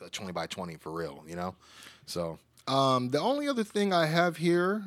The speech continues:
Speaker 2: uh, for, I guess, free agency, um, before we get to the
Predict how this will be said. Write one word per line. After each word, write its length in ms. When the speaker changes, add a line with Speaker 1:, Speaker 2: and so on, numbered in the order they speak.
Speaker 2:
uh, 360
for, 580
I 40
guess, 180
free 240
agency, 600
um, 640
before 220
we 80
get 220
to 80
the 400